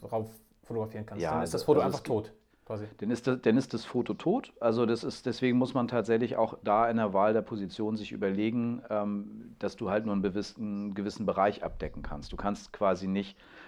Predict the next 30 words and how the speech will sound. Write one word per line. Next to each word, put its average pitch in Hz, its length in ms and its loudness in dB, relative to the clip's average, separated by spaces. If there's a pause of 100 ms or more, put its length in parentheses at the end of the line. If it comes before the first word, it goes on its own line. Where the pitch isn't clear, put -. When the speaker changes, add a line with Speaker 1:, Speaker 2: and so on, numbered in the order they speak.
(120)
Speaker 2:
ähm, 95 440 2
von 101 300 0
links, 110 340 0
von 107 200 -2
der 101 100 4
Bande 101 320 4
bis 92 240 -6
zum 95 220 -8
Tor 117 300 2
alles 95 260 -2
abdecken, 90 580 -6 (260)
wenn 92 120 -4
du 95 180 -2 (240)
eine 104 260 -4
gleichbleibende 101 640 2
Qualität 92 440 -4
abbilden 71 420 -6
willst, 73 160 -12
sondern 92 160 -4
du 90 80 -6
musst 98 320 -6
quasi, 92 500 0 (320)
sagen 98 240 0
wir 104 60 2
mal, 101 160 4
so 107 100 2
ein 101 160 2
Mittelfenster 127 720 2
nehmen, 127 580 2
ähm, 110 380 0